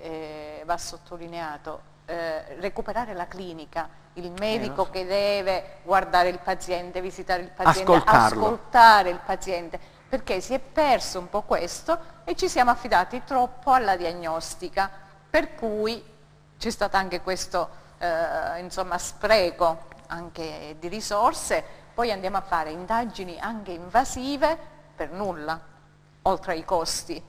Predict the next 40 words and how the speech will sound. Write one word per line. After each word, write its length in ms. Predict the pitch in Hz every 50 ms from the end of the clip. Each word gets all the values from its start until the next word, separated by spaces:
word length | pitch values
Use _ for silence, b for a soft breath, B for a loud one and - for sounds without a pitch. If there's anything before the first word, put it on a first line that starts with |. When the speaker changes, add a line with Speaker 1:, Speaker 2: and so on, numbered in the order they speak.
| - -
Speaker 1:
<laughs> 0 | -
Speaker 2:
Eh, 280 | 240 233 254 - -
io 40 | 254
Speaker 1:
Quindi 240 | 196 156 143 - 185
Speaker 2:
penso 260 | 180 180 165 135 147 135
che 100 | - 170
ogni 220 | 185 190 175 160
paziente 680 | - - 160 143 - - - 143 117 107 104 101 - 107 101
debba 240 | 120 123 123 131
avere 280 | 131 131 156 160 143 135
la 120 | 117 117
dignità 440 | 110 113 117 117 117 113 - - 147 131
di 120 | 107 113
essere 280 | 117 - - - 101 95
ascoltato 680 | - - - - 92 - - - - - - - -
Speaker 1:
Eh, 220 | 151 202 185 175 170 - - -
eh, 220 | - 196 190 185 185 160
Speaker 2:
e 40 | 135
soprattutto 520 | - - 139 - 156 151 - - - 214
Speaker 1:
spesso 200 | 262 294 - 151
è 60 | 135
Speaker 2:
di, 80 | - -
Speaker 1:
quello 200 | 233 208 208 196
che 120 | - 202
manca, 180 | 196 190 180 165
Speaker 2:
deve 160 | 160 151 160
essere 360 | 170 165 185 180 151 135 139
Speaker 1:
dottore. 240 | 131 156 165 165 170
Speaker 2:
fatta, 240 | 165 - - 165 151
quando 260 | - 117 113 117 110
si 160 | - - 113
invia 340 | 113 113 113 139 139 123 104
il 100 | 98 90
paziente 500 | - - 104 95 - - 123 120 107 -
a 40 | 101
fare 220 | - - 135 120 104
una 260 | 98 98 95 95 -
in-, 280 | - - 95 95 - -
prestazione 600 | - 92 92 - - 107 98 - - 123 107 98
diagnostica, 760 | 98 107 110 117 123 139 147 151 - - 160 139 - 147